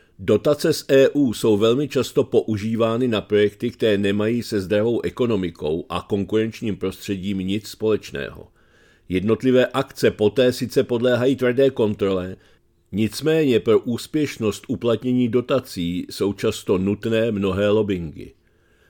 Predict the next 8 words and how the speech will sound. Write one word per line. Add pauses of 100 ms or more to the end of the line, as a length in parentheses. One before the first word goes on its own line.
(120)
Například
stavební
firmy
jsou
vystavené
těžko
splnitelným
podmínkám,